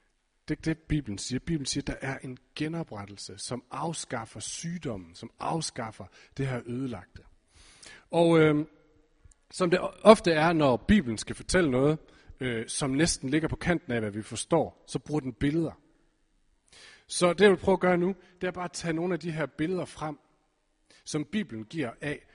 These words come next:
hvad er det her, den herlige arv, livet på den anden side. Hva-, hvordan ser det ud? Det er poetiske billeder, så det, jeg siger,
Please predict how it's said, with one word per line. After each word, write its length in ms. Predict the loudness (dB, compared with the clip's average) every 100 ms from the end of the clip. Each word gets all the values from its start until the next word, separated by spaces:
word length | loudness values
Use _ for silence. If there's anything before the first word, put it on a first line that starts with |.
| _
hvad 120 | -2 -2
er 140 | -4
det 160 | -6 -6
her, 200 | -6 -6 _ _
den 100 | -10
herlige 420 | -6 -4 -4 -6
arv, 300 | -8 -12 -12 _ _
livet 380 | -12 -8 -6 -8
på 100 | -12
den 100 | -14
anden 160 | -14 -12
side. 180 | -12
Hva-, 180 | -14 -18
hvordan 240 | -16 -12 -10
ser 140 | -10
det 80 | -10
ud? 160 | -10 -12 _ _ _ _ -6
Det 60 | -2
er 40 |
poetiske 540 | -2 -4 -6 -6 -10 -4
billeder, 360 | 0 0 0 -4 _ _
så 120 | -14 -4
det, 120 | -2
jeg 100 | -2
siger, 340 | -4 -4 -6